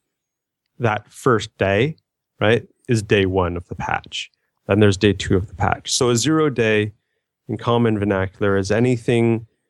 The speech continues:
that is preceding a patch being out there, being available. And so that's when all of the havoc can happen,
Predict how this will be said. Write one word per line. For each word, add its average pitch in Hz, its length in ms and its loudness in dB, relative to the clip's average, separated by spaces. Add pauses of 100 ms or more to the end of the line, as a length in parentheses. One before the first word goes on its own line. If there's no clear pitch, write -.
(300)
that 107 140 0
is 98 440 -2 (500)
preceding 110 680 0
a - 100 -4
patch - 440 0
being 95 440 -2
out 95 220 0
there, - 340 -6 (320)
being 104 160 4
available. 92 600 0 (920)
And 104 180 0
so 98 360 0
that's 107 300 -2
when 113 120 0
all 135 160 0
of 135 100 -4
the 113 80 -4
havoc 98 360 -4
can 107 140 -10
happen, 117 580 -4